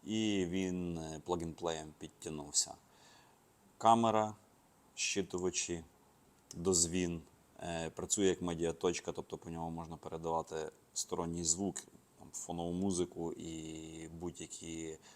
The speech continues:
голосові повідомлення. Мітка підтримується, карточка підтримується, Н Ф С на гаджеті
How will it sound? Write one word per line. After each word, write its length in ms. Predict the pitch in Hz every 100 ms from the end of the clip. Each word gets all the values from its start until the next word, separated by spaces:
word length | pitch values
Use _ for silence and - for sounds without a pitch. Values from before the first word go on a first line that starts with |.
| - -
голосові 720 | 80 87 80 85 80 85 82
повідомлення. 960 | 78 85 82 85 85 80 80 78 76 76 - - - - - - - - - - _ _ - -
Мітка 560 | 95 107 98 - 95 92 - - -
підтримується, 1000 | 90 - 90 87 85 85 82 - 80 78 - - - - - - - - - - - -
карточка 720 | 95 92 90 - - 87 87 - - - -
підтримується, 1080 | 87 - - 90 85 82 80 78 - 80 80 - - - - - -
Н 140 | 90
Ф 140 | 90 -
С 360 | - 98 95
на 200 | 90 87
гаджеті 880 | 82 85 90 85 87 - - 87 85